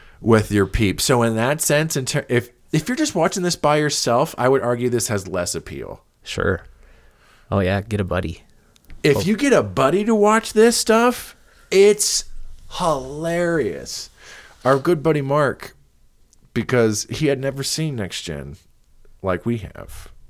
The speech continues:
Speaker 1: Well, uh, you're, you're also rediscovering it or
Speaker 2: True.
Speaker 1: discovering it in some ways.
Speaker 2: True.
Speaker 1: So Mark, our, Mark Nelson, our good buddy, he hasn't seen a lot of Next Gen.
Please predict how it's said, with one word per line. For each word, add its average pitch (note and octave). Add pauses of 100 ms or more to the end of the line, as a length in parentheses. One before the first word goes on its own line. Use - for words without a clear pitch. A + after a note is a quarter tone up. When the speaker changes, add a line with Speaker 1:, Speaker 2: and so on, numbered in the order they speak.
(180)
Speaker 1:
Well, D#3
uh, C#3
you're, D#3+
you're D#3
also C3+
rediscovering A1+
it G1+ (180)
or F#2
Speaker 2:
True. B2 (120)
Speaker 1:
discovering A2
it A#1+ (180)
in F2
some E2
ways. D2+ (760)
Speaker 2:
True. A2 (300)
Speaker 1:
So F3+
Mark, F#3 (200)
our, D3
Mark D#3+
Nelson, C3+
our B2
good B2+
buddy, A#2+
he C3
hasn't C#3
seen C3
a C3
lot C3
of B2
Next B2
Gen. A#2